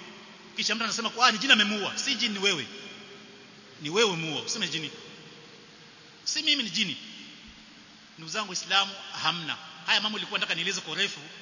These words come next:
ili ndio watu waelewe, lakini kwa sababu ya kuwa muda hauna na sisi, inshallah nitaachia hapa kwa leo. Tumwombe Allah Subhanahu wa Ta'ala atuepushie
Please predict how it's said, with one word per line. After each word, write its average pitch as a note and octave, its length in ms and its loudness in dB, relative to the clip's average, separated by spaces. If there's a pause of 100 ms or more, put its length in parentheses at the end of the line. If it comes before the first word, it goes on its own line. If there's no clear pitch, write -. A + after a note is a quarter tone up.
(180)
ili F3+ 120 -6
ndio E3 120 -6
watu E3 260 0
waelewe, D#3 440 2
lakini E3 300 -4
kwa D3+ 120 -8
sababu D#3 280 -4
ya D3+ 80 -4
kuwa E3 200 -8
muda E3 260 0
hauna D#3 320 -2 (800)
na - 60 -2
sisi, F#3 260 0
inshallah D#3 460 2
nitaachia D3 360 -2
hapa C#3+ 120 -2
kwa C3+ 140 -6
leo. F#3+ 200 0 (360)
Tumwombe G3+ 240 -2
Allah E3 220 0
Subhanahu C#3+ 400 0
wa B2 60 -2
Ta'ala A#2+ 300 2 (420)
atuepushie F#3 760 4